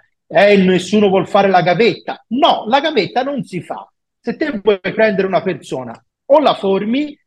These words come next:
dentro un ciclo di studi, o la paghi. Perché anche imparare un lavoro rende qualche cosa. Se non sei in grado di far rendere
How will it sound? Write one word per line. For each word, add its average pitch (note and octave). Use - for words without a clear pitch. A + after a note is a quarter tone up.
dentro F#3+
un D#3+
ciclo F#3
di D#3+
studi, D3+
o D#4+
la E4
paghi. G#3
Perché A#3+
anche C#4+
imparare G#3
un F#3
lavoro C3
rende G#3+
qualche E3
cosa. A#2+
Se D3+
non A#3+
sei D4+
in B3
grado G#3
di D#3+
far F#3
rendere C#3